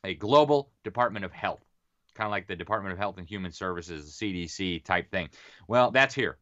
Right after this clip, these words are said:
That's here now. Um, with the full support of the Biden administration,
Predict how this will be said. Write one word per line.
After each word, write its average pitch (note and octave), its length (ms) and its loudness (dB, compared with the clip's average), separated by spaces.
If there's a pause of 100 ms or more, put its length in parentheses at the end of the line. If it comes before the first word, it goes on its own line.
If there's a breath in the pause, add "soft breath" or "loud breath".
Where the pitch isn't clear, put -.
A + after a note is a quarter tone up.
That's F#2+ 220 -4
here A2+ 280 0
now. G2 280 2 (400)
Um, F2 520 0 (680)
with G#2+ 140 -6
the G#2+ 60 -4
full C#3+ 240 2
support C3+ 360 0 (280 loud breath)
of C3+ 160 4
the D#3 80 -4
Biden B2+ 260 4
administration, G2 680 -6